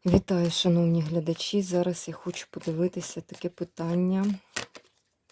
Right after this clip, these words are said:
Е, чи буде вс-, е, захворювання, розповсюдження холери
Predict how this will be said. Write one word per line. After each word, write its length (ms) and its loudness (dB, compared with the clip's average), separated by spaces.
Е, 560 0
чи 200 -4
буде 800 2
вс-, 280 -10
е, 280 -2
захворювання, 1160 0
розповсюдження 1040 -4
холери 840 -2